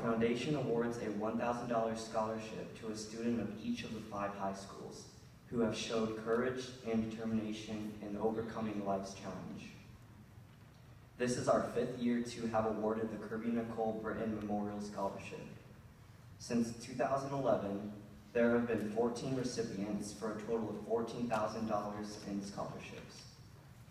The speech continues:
As I will be graduating this year,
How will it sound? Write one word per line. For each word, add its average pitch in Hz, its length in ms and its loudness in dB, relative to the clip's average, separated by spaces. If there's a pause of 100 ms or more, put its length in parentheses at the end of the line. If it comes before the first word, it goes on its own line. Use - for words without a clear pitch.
(760)
As 110 180 2
I 107 120 8
will - 100 4
be 135 100 0
graduating 131 640 4
this 127 260 0
year, 98 340 -2